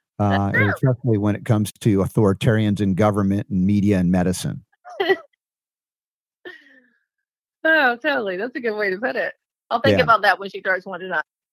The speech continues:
Speaker 1: Yes,
Speaker 2: <laughs>
Speaker 1: yeah. So anyway, I've got, yeah, again, a lot of folks I'd love to connect you with, but if,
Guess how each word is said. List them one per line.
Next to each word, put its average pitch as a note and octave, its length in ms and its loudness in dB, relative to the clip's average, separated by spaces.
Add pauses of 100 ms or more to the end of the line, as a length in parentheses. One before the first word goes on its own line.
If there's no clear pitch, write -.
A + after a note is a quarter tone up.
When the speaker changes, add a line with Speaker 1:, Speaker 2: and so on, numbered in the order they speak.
(320)
Speaker 1:
Yes, C#3+ 380 2
Speaker 2:
<laughs> E5 80 -12
Speaker 1:
yeah. B2+ 180 2 (680)
So F3 280 2
anyway, F#3 300 4
I've D3+ 120 0
got, C#3 160 2 (200)
yeah, D3+ 180 2
again, C#3 240 2
a G#2 60 2
lot C3+ 180 2
of B2 60 0
folks C#3 240 0
I'd A#2+ 120 -2
love B2 240 0
to B2+ 80 2
connect B2 360 0
you A2+ 100 2
with, A2 300 0
but A2+ 260 0
if, - 260 -4